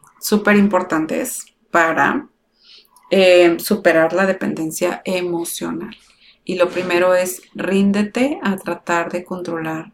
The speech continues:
a otros. Ríndete, ríndete. No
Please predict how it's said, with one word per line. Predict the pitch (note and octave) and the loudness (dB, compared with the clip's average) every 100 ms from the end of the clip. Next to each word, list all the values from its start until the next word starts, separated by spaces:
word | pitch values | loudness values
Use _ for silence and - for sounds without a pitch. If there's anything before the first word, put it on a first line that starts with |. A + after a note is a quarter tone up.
| - | -8
a | E3 | -4
otros. | D#3+ G3+ - B3 A#3+ A#3+ - _ _ _ _ _ _ _ _ | -4 -8 -14 -18 -16 -16 -18 _ _ _ _ _ _ _ _
Ríndete, | D#3+ F3+ G3 F#3+ G3 F#3+ F#3+ G3 G3 G#3 - _ _ - | -4 2 4 4 2 0 -2 -2 -2 -2 -6 _ _ -10
ríndete. | E3+ E3+ D#3+ D#3+ - - - - - - - - - - | -4 -2 -2 -4 -6 -10 -16 -16 -20 -20 -20 -20 -16 -6
No | F3 F3 G3 A3+ - | -2 2 2 0 -4